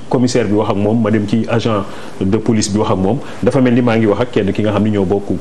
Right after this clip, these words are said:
club de thé, et cetera. Donc mu diggante bi gën a ratax ba nit ñi di, parce que loolu mooy indi prévention. Loolu mooy indi, euh,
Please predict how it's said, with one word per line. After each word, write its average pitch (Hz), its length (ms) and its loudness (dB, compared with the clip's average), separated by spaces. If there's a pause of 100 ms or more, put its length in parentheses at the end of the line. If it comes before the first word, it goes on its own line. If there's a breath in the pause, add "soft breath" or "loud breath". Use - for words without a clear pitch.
club 127 220 0
de 98 140 2
thé, 98 340 0
et - 60 -4
cetera. 101 240 -2 (340 loud breath)
Donc 127 240 0
mu 143 300 2 (120)
diggante 147 540 0
bi 123 160 4
gën 139 180 2
a 139 220 0
ratax 127 320 -2 (400 loud breath)
ba 113 160 0 (180)
nit 156 200 2
ñi 160 180 2
di, 143 160 2
parce 190 240 -4
que 233 60 2 (100)
loolu 214 220 2
mooy 185 180 2
indi 147 140 2
prévention. 117 520 0 (600 loud breath)
Loolu 170 200 4
mooy 196 280 2
indi, 160 320 2
euh, 113 240 0